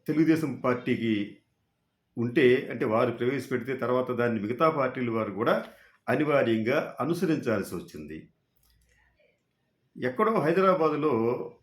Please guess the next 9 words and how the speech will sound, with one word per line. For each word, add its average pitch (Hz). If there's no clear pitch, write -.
ఎంఎల్సీ 180
ఎన్నికల 139
సందర్భంగా 113
స్టీఫెన్సన్ 143
అనే 117
ఒక 101
నామినేటెడ్, 170
ఆ, 104
సభ్యుడికి 120